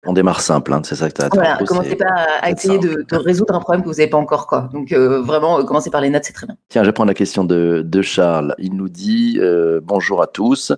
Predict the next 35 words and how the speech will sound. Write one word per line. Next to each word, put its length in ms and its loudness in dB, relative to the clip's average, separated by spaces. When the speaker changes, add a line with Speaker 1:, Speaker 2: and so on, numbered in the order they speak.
Speaker 1:
Pour 160 4
éviter 220 2
de 60 -10
faire 180 0
un, 260 0
un 100 0
post 400 0
ou 80 2
un 100 2
article 300 -4
qui 40 2
aurait 180 4
dû 260 -4
être 180 2
sur 240 -4
Twitter 320 0
ou 160 4
Facebook, 680 0
co-, 120 -2
com-, 280 0
comment 200 -2
on 40 -2
fait 140 0
pour 240 0
éviter, 460 2
euh, 160 4
de 140 -10
se 80 -18
tromper 340 0
finalement 320 -2
de, 320 0
de 120 2
réseaux 280 2
sociaux ? » 460 -2
Speaker 2:
On, 880 0